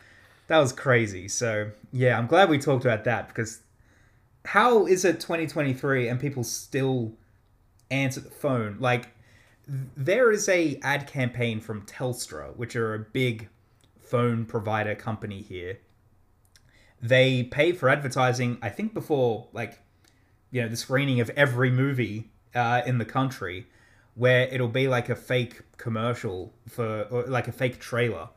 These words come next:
where it'll say, like, "Turn Off Your Phone presents, Turn Off Your Phone," or whatever. I, I, maybe I'll, I don't know if I can, I can't link, like, the co-, the commercial to anyone, 'cause I don't think it shows anywhere but in cinemas, but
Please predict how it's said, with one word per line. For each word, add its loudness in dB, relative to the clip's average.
where -2
it'll -6
say, -2
like, -8
"Turn 2
Off -2
Your -2
Phone 2
presents, -4
Turn 8
Off 6
Your 8
Phone," 8
or 8
whatever. 6
I, 4
I, -2
maybe 2
I'll, 2
I 2
don't 6
know 10
if 4
I 8
can, 0
I -4
can't -2
link, -2
like, -8
the -12
co-, -14
the -8
commercial -2
to -8
anyone, -8
'cause -10
I -2
don't 0
think -6
it -12
shows -6
anywhere -10
but -14
in -16
cinemas, -6
but -14